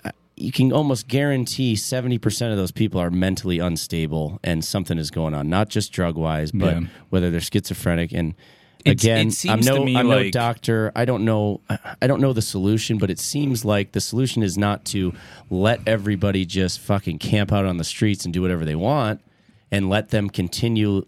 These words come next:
Speaker 1: continue to just live this lifestyle. That there seems to be, there should be some sort of work program or something. If we're not gonna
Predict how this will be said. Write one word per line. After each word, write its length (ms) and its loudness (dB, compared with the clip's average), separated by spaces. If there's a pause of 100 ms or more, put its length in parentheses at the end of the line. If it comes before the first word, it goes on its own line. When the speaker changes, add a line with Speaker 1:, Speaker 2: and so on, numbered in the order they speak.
(160)
Speaker 1:
continue 600 -2
to 140 -8
just 240 -2
live 200 0
this 180 -6
lifestyle. 600 0 (840)
That 140 0 (120)
there 100 2
seems 320 -2
to 80 -6
be, 140 2
there 100 2
should 180 -4
be 80 -2
some 180 -4
sort 200 -4
of 140 -4
work 480 -2
program 800 0
or 120 -2
something. 920 -4
If 180 -2
we're 80 2
not 200 0
gonna 260 -2